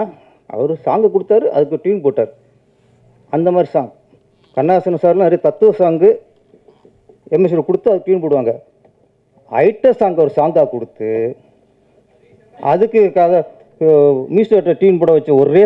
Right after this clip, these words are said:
சாதனையாளர் ராசா, மன்மத ராசா. அப்புறம் இங்க ஒரு விஷயம், ஒண்ணே ஒண்ணு நான் கத்துக்கிட்டது விஷயம், நம்ம இயக்குனர் முருகன்ட்ட இருந்து.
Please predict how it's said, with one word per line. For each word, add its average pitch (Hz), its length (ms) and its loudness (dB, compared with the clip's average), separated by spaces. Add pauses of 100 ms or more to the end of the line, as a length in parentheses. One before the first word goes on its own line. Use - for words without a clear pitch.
சாதனையாளர் 151 560 2 (680)
ராசா, 151 240 -2 (480)
மன்மத 151 280 0
ராசா. 151 220 -2 (3500)
அப்புறம் 147 280 0 (600)
இங்க 127 160 -4
ஒரு 120 80 -4
விஷயம், 139 220 -2 (160)
ஒண்ணே 156 300 0
ஒண்ணு 165 160 2 (1120)
நான் 151 160 -2
கத்துக்கிட்டது 143 460 -6
விஷயம், - 200 -20 (340)
நம்ம 120 140 -14 (320)
இயக்குனர் 127 360 -6
முருகன்ட்ட 127 400 -6
இருந்து. 110 160 -16